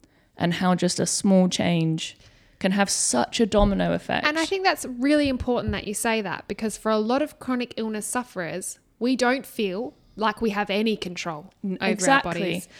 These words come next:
Speaker 2: Like, and
Speaker 1: Exactly.
Speaker 2: often a lot of the control is taken away from
Speaker 1: Yeah.
Speaker 2: us.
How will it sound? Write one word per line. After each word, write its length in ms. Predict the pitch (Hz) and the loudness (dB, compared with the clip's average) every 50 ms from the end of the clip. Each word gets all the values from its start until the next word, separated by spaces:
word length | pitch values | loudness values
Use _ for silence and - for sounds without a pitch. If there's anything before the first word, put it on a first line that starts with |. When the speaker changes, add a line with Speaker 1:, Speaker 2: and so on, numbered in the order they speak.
| - - - _ _ | -20 -20 -20 _ _
Speaker 2:
Like, 240 | - 226 226 208 - | 0 0 2 2 2
and 220 | 196 185 247 247 | 2 0 0 0
Speaker 1:
Exactly. 360 | - - 254 285 285 165 170 240 | 2 4 4 4 6 6 4 4
Speaker 2:
often 200 | 226 208 233 - | 4 4 2 2
a 120 | - 226 | 0 0
lot 180 | 220 220 226 226 | 2 2 2 2
of 100 | 233 220 | 2 2
the 60 | 233 | 0
control 420 | 226 - 226 202 - - 185 180 190 | -2 -2 -4 -4 -2 -2 -2 -2 -2
is 120 | 196 - | -4 -6
taken 300 | - - 185 170 - 185 | -6 -6 -6 -6 -6 -6
away 300 | 190 185 196 196 214 220 | -4 -2 0 0 0 0
from 180 | 208 - 190 165 | -2 -2 -2 -2
Speaker 1:
Yeah. 160 | 160 - - | -2 -2 -4
Speaker 2:
us. 280 | - 208 - - - | -6 -8 -10 -12 -12